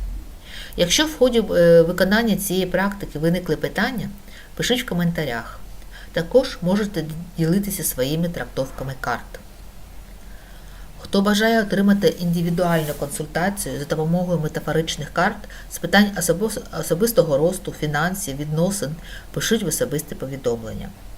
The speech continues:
Також запрошую у клуб «Чарівний пендель» та на трансфер-, трансформаційні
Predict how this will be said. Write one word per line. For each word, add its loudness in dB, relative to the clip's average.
Також 2
запрошую 2
у -4
клуб -2
«Чарівний 2
пендель» -4
та -4
на 0
трансфер-, -6
трансформаційні 0